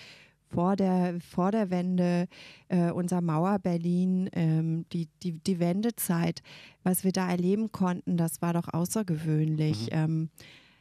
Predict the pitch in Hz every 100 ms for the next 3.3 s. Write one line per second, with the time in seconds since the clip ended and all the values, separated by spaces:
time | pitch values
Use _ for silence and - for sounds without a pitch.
0 | _ - _ _ - - 233 262 - 262
1 | 247 247 240 269 220 220 202 180 185 190
2 | 254 294 - 196 180 214 226 - - -
3 | 220 -